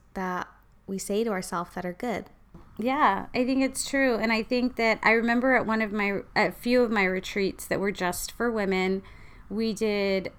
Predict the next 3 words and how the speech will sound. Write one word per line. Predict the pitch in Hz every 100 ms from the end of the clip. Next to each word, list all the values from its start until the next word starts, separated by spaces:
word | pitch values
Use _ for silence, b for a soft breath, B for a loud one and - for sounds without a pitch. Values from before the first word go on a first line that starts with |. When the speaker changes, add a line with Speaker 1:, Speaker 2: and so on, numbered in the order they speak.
| -
Speaker 2:
mirror | 220 226 247
work. | 202 - - - - B B B B B -
And | 226 220 202 196 190 190 190